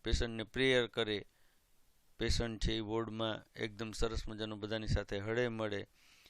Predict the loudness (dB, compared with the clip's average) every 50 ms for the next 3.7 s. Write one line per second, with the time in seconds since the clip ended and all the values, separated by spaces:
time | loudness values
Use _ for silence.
0 | _ _ -4 2 2 2 2 2 -2 0 0 0 2 2 2 0 0 2 2 0
1 | 0 0 -2 -2 0 0 0 2 0 -2 -2 -4 -10 -20 -20 -20 _ _ -4 -2
2 | 0 0 0 0 0 -2 0 0 -2 -2 -2 -2 -2 -2 -2 -2 -2 0 0 2
3 | 0 0 0 0 0 0 0 0 -2 -6 -12 -12 -12